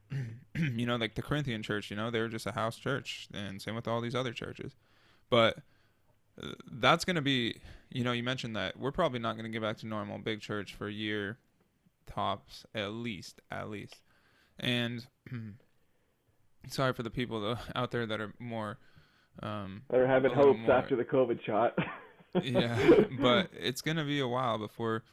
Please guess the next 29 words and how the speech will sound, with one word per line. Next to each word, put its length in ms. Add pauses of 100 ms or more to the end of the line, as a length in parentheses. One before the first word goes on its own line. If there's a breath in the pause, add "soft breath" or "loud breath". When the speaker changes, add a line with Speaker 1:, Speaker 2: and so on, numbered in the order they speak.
(160 loud breath)
Speaker 1:
these 100
Speaker 2:
Yeah. 220
Speaker 1:
large 320
church 240
gatherings 500
are 80
back 220
to 100
normal, 300
if 220
they 180
ever 320
are. 280
There 180
might 280
never 300
be 380
a 60
normal 520 (500)
Speaker 2:
Yeah. 80
Speaker 1:
that 200
we 100
used 180
to 80
think 200
of 100
as 140
normal. 380 (360)
But 400